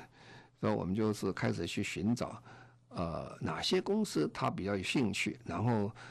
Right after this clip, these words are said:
他本身做得好以外，我们也希望说他能够带着台湾跑啊。所以在这段时间里面，我们就找了，呃，到目前为止啊，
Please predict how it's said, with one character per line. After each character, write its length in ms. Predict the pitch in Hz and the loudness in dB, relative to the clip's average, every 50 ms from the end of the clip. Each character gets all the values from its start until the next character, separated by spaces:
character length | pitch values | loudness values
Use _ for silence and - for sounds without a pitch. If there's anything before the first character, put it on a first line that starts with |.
| - - - - | -16 -18 -10 -4
他 140 | - 170 160 | -2 -2 -2
本 180 | - - - | -2 -4 -4
身 200 | - - 131 143 | 0 0 0 2
做 180 | - - 139 120 | 2 2 2 2
得 80 | 120 | 2
好 180 | - - 80 80 | 0 0 -2 -2
以 140 | - - - | -4 -4 0
外， 240 | - 117 98 - - - - - - - - | 0 0 0 0 -2 -10 -16 -20 -20 -20 -8
我 140 | - 92 90 | -2 0 2
们 160 | 87 95 107 | 4 4 2
也 100 | 104 92 | 2 0
希 260 | 87 - - - 117 117 | 0 0 0 2 4 4
望 180 | 113 104 98 | 4 4 2
说 400 | 98 - 90 87 90 92 95 95 - - - - - - - _ _ _ - | 0 0 0 2 2 2 0 -2 -4 -8 -16 -20 -20 -20 -20 _ _ _ -6
他 180 | - 120 113 | -2 0 2
能 160 | 110 92 95 | 2 2 2
够 500 | 87 - - 101 95 90 85 82 87 92 - - | 2 2 2 4 4 4 2 0 -2 -4 -2 0
带 160 | - 135 113 | 0 0 2
着 120 | 87 82 76 | 0 -2 -4
台 180 | - - 76 | -4 -4 -4
湾 220 | 67 67 80 87 90 | -2 0 0 0 0
跑 180 | - - - | 0 -4 -8
啊。 120 | - - - - - - - - - - - - - _ _ _ | -12 -14 -16 -16 -16 -20 -20 -20 -20 -20 -20 -20 -20 _ _ _
所 140 | - - 151 | -2 0 2
以 760 | 156 156 147 139 131 123 120 120 117 113 110 - - - - - | 4 4 4 4 4 4 4 4 4 4 2 0 -2 -4 -6 -2
在 360 | - 156 135 123 117 110 104 | 0 2 4 4 4 4 2
这 180 | 104 - - 165 | 2 2 2 2
段 180 | - 180 127 | 2 2 2
时 140 | 120 - - | 2 0 0
间 180 | 101 117 107 101 | 2 2 4 4
里 100 | 90 80 | 4 2
面， 260 | 85 92 95 92 90 - - - - - - _ _ | 2 4 4 2 2 0 -4 -12 -20 -20 -20 _ _
我 140 | - - | -4 -2
们 120 | 90 95 107 | 0 2 2
就 180 | 117 113 104 | 4 2 2
找 320 | 101 113 - - 65 - 80 | 2 0 -2 -2 -2 -2 -2
了， 520 | 85 85 87 85 82 80 78 78 73 - - _ - | -2 -2 -2 -2 -2 -4 -4 -6 -6 -8 -12 _ -8
呃， 460 | 87 82 78 76 73 69 - - - - _ - | -6 -4 -4 -4 -6 -8 -10 -12 -16 -18 _ -4
到 120 | - 170 160 | -2 0 2
目 140 | 160 165 - | 2 0 0
前 220 | - - 73 165 | -2 -4 -4 -4
为 180 | 160 160 180 185 | -2 -2 -2 -2
止 140 | - - | -2 -4
啊， 160 | 71 71 101 | -6 -6 -6